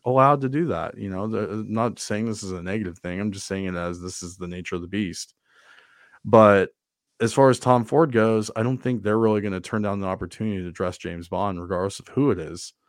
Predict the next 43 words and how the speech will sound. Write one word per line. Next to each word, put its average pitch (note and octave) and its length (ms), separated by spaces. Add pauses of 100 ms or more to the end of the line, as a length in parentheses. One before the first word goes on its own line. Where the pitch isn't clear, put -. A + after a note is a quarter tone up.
(260)
I G2+ 140
think G#2 200
it's F#2+ 140
gonna G2+ 180
be F#2+ 120
more F#2+ 220
or F#2 40 (120)
less, - 300 (560)
is G#2+ 200
it G2+ 220
fit - 440
in G#2 280
with F#2 240
this G2 180
person's F2+ 760
style G#2+ 600
or F#2+ 380
direction G2 480
of F2 80
the F2+ 80
character G2 480
or F2+ 100
whatnot, F2+ 540 (180)
you F#2+ 60
know? E2+ 180
So F2 320 (420)
a G2 40
lot A2 240
of A2+ 80
that's G#2 140
gonna G#2 120
be G2+ 120
deter-, - 340 (100)
be G#2 160
determined F#2 460
by F2 160
Eon G2+ 280
before F#2 320
it F#2 60
even F2+ 160
gets F2+ 240
in F2+ 100
Tom, F2+ 340